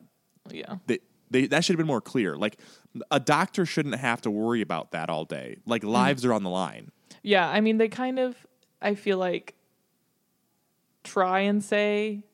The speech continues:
Speaker 2: that it would, it's not typically the, the way it would go. Like, they say, "Oh,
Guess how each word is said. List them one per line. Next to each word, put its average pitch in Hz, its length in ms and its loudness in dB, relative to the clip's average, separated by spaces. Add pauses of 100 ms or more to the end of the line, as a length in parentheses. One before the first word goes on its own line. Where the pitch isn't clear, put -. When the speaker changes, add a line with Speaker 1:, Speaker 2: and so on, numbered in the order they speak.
(420)
Speaker 2:
that 185 220 2
it 196 240 2
would, 190 260 2
it's 190 240 -2
not 180 300 2 (240)
typically 196 680 0
the, 190 420 2 (800)
the 202 120 2
way 196 200 6
it 202 80 2
would 202 160 2
go. 208 260 4
Like, 185 240 2
they 180 300 0
say, 180 460 0
"Oh, 180 280 4